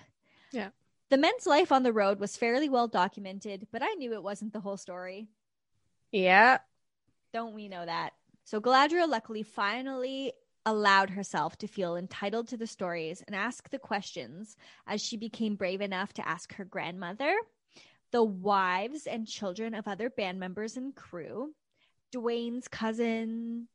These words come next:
Speaker 2: and friends, and all of these people gave her an enriched picture of her father.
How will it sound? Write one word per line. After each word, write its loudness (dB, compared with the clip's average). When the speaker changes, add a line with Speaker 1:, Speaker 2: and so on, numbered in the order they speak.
Speaker 2:
and 0
friends, 0
and -6
all 2
of -4
these -8
people -6
gave -4
her -6
an -6
enriched -8
picture -6
of -6
her -8
father. -12